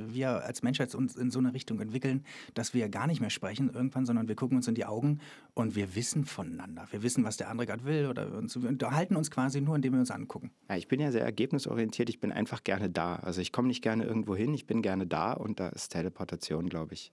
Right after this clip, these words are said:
Speaker 2: naheliegender.
Speaker 1: <laughs> Okay. Äh, und jetzt die letzte und ultimative Frage. Softeis oder Kugeleis?
Speaker 2: Softeis.
Speaker 1: Ja, bei mir auch.
Speaker 2: Ja, ist ja
Speaker 1: Ja.
Speaker 2: auch einfach das bessere Eis.
Speaker 1: Auf
Speaker 2: Also
Speaker 1: jeden Fall.
Speaker 2: <laughs>
Speaker 1: Es ist schon ästhetisch viel schöner, wenn das so, so rauskommt, wie das so ge-, geformt ist. Ich, ich liebe es.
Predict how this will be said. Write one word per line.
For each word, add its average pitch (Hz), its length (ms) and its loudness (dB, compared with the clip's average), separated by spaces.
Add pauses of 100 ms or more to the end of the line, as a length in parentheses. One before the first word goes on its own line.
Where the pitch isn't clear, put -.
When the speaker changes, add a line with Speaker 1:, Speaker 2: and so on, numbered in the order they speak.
(120)
Speaker 2:
naheliegender. 92 640 4
Speaker 1:
<laughs> 151 60 -2
Okay. 190 320 2 (400)
Äh, 143 160 6
und 131 120 6
jetzt 160 220 4
die 135 60 6
letzte 147 300 4
und 117 180 6
ultimative 135 480 6
Frage. 123 440 2 (200)
Softeis 165 640 2
oder - 140 4
Kugeleis? - 640 2 (200)
Speaker 2:
Softeis. 85 600 -2 (340)
Speaker 1:
Ja, 151 320 6
bei 165 120 8
mir 147 180 8
auch. 233 300 0 (100)
Speaker 2:
Ja, 107 300 2 (120)
ist 117 140 0
ja 151 80 6
Speaker 1:
Ja. 139 240 8
Speaker 2:
auch 143 60 4
einfach 147 180 4
das 147 140 0
bessere 151 280 2
Eis. 220 300 2
Speaker 1:
Auf 156 80 8
Speaker 2:
Also - 140 4
Speaker 1:
jeden 156 100 6
Fall. 156 180 2
Speaker 2:
<laughs> 147 380 4
Speaker 1:
Es 190 140 8
ist 156 120 2
schon 139 120 6
ästhetisch 151 440 4
viel 147 120 6
schöner, 143 360 4
wenn 113 120 4
das 123 100 4
so, 127 80 4
so 120 100 6
rauskommt, 147 480 2
wie 127 80 4
das 123 140 4
so 113 140 2
ge-, 107 180 0
geformt 117 400 2
ist. 165 120 2
Ich, - 140 -4
ich 110 80 -6
liebe 147 300 2
es. - 240 -8